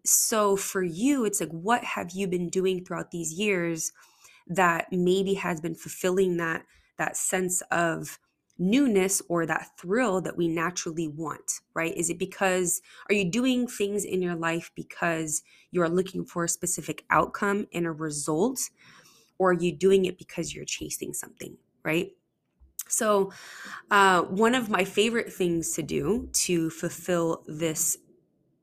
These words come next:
sense of, um, or the desire for a thrill was I would buy a one-way ticket to a country, to a certain part of the world, with no return date, no return ticket, and with no agenda.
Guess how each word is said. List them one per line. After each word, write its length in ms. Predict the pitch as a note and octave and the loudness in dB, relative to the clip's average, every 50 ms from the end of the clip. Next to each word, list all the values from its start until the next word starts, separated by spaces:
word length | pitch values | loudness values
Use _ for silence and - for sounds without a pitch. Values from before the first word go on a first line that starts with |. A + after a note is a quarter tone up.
| _ _ | _ _
sense 560 | - - - - - F#3 E3+ E3+ F3 - - - | -4 -4 -2 0 2 2 2 2 0 -2 -4 -4
of, 500 | - - E3+ E3 D#3+ D#3 D3+ D3 - - - - | -2 0 0 2 2 0 -2 -6 -10 -14 -12 -8
um, 440 | - D#3 D3 D3 D3+ D3 D#3 E3 F3+ - - | -6 -6 -6 -6 -6 -8 -8 -8 -8 -8 -4
or 160 | - E3+ E3 D3+ | -2 0 0 0
the 100 | D3 E3 | 0 -2
desire 600 | D3 E3 D#3 D3+ F3+ E3 E3+ E3+ E3 D#3 D#3 D3+ | -2 -2 0 2 4 4 4 2 2 -2 -4 -6
for 280 | - - - D#3+ D3+ | -8 -6 -4 -4 -4
a 40 | D3+ | -4
thrill 520 | D3 - - - D3+ D3 C#3+ D#3 A3 - - - - - - - - - - | -6 -8 -12 -8 -6 -2 -2 0 -2 -2 -4 -10 -20 -20 -20 -20 -20 -2 2
was 200 | G3 G#3 F#3 - - | 4 4 4 4 4
I 260 | - F#3+ F#3+ F#3+ G3+ G#3 | 6 6 6 6 4 4
would 260 | G3 F#3+ F#3+ D#3 D3 | 2 0 -2 -2 0
buy 180 | - F3 F3 F#3 | 0 2 2 2
a 180 | F#3+ F#3 F3 | 2 2 0
one-way 420 | E3 D3+ D#3+ E3+ F#3 G3 G3+ A3 A3+ | 0 0 0 0 0 2 0 0 0
ticket 360 | A3 - A3+ G#3+ - G#3+ A3 | 0 0 0 0 0 -2 -4
to 120 | - - A3 | -2 -2 -2
a 40 | A3 | 0
country, 520 | - E3 E3 D#3+ - F3+ F#3 A#3+ C4 - _ _ _ _ _ - - _ | 0 0 -2 0 2 2 2 2 0 -2 _ _ _ _ _ -20 -14 _
to 120 | - - F3+ | -2 0 0
a 40 | E3+ | 2
certain 320 | - - F#3 - G#3+ G#3 | 2 2 0 0 -2 0
part 180 | - G3+ - G4 | 2 2 2 2
of 60 | - | 2
the 80 | A3+ | -2
world, 360 | F#3+ E3+ E3+ D#3+ D#3+ F3+ G3+ - - _ - - - - - _ | -2 0 0 0 0 0 -2 -4 -8 _ -20 -20 -20 -20 -4 _
with 180 | - F#3 F3+ F3 | 0 0 2 2
no 220 | F3+ F3+ G3 G#3+ | 4 6 6 6
return 440 | A3 A#3+ A#3+ B3 - A3 G3 G3 F#3 | 4 2 0 0 2 2 2 2 4
date, 320 | E3+ F3+ F3+ F#3 - - - | 2 2 2 2 0 -2 -2
no 200 | F3+ F3+ F#3 G3 | 2 2 4 4
return 460 | G3 G3+ G3+ - - G3 F#3 F3+ F3+ | 2 0 -2 -2 -2 -2 0 0 0
ticket, 500 | - - A3 G3+ - D#3 D#3 E3 - _ _ _ _ _ - - - - - _ _ _ - | 0 0 0 0 0 0 0 -2 -2 _ _ _ _ _ -20 -20 -20 -20 -20 _ _ _ 2
and 520 | F#3+ F#3 F3+ F3+ F3 E3+ E3+ E3 E3 D#3+ | 4 4 6 4 4 4 2 0 0 -2
with 240 | - - E3+ - - | -2 -2 -4 -2 -2
no 160 | E3+ E3+ E3 | -2 0 0
agenda. 500 | E3 D#3+ D3 D3+ C#3 C#3 C#3 - - - | 0 0 -2 -2 -4 -2 -4 -4 -6 -8